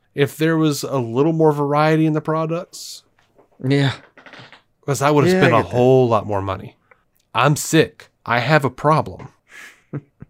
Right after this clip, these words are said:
Speaker 1: Um, I want less bullshit games. I don't want any more of this Black Lightning cast does nineties trivia horse shit.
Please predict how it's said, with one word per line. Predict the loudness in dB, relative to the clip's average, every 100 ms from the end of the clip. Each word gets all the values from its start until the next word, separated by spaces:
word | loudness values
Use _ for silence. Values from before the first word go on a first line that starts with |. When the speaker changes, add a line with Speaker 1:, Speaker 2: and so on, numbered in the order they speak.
| _ _ _ _ _ _ _
Speaker 1:
Um, | -6 -2 2 2 0 -6 -10 _ _ -20 -18 -4
I | -2
want | 0 0
less | 0 -2
bullshit | 0 0 2 -2 0
games. | 2 2 2 0
I | -2
don't | 2
want | 2
any | 2
more | 2 2
of | 0
this | -4
Black | -2 0 0 0
Lightning | 0 0 -2 -2
cast | 2 2 2 -2
does | -2 0
nineties | 2 2 2 -2
trivia | -4 -2 0 0 -4
horse | -4 -6 -6
shit. | -6 -8 -8